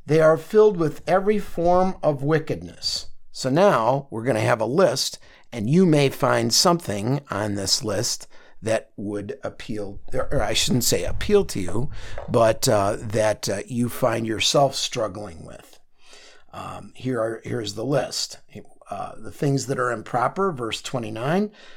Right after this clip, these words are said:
they're filled with every form of wickedness, evil, greed. So are we greedy? Okay. Malice, uh, full of envy. Do we envy our neighbor? Come on, this is America. Of course we do,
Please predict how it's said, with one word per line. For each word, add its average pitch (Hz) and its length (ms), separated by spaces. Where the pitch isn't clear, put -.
they're 113 120
filled 127 300
with 113 180
every 175 220
form 160 360
of 107 160
wickedness, 113 760
evil, 127 600
greed. 185 580
So - 200
are 110 140
we 120 120
greedy? 117 640
Okay. - 380
Malice, 147 920
uh, 101 440
full 175 320
of 156 200
envy. 170 600
Do 170 120
we 165 240
envy 139 320
our 110 180
neighbor? 98 500
Come 147 160
on, 92 160
this 104 160
is 110 80
America. 107 400
Of 98 140
course - 280
we - 100
do, - 220